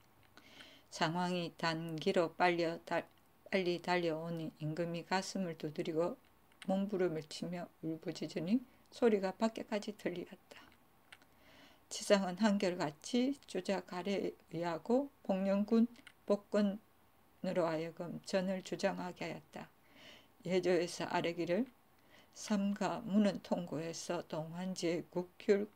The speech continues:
고사를 상고하면 백간이 오일에 한 번 회람하고 고리 이천석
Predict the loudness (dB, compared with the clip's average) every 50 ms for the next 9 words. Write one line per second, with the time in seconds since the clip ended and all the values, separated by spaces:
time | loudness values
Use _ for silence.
0 | _ -10 -6 -4 -4 -4 -2 -4 -2 0 0 0 -2 -2 -6 -14 -12 -6 -6 -6
1 | -6 -6 -10 -10 -8 -6 -6 -6 -6 -4 -4 -2 -2 -2 -2 -4 -6 -12 -20 -20
2 | -20 -10 -2 2 2 2 4 6 4 6 6 4 0 0 0 2 4 6 6 8
3 | 8 8 8 6 4 -4 -4 -2 -2 -2 -2 -2 -2 0 0 0 0 -2 -4 -4
4 | -6 -8 -8 -8 -6 -4 -2 -2 -2 -2 -4 -8 -16 -12 -4 0 2 2 2 2
5 | 2 0 0 -2 -6 -6 -6 -6 -6 -4 -4 0 0 2 2 2 -2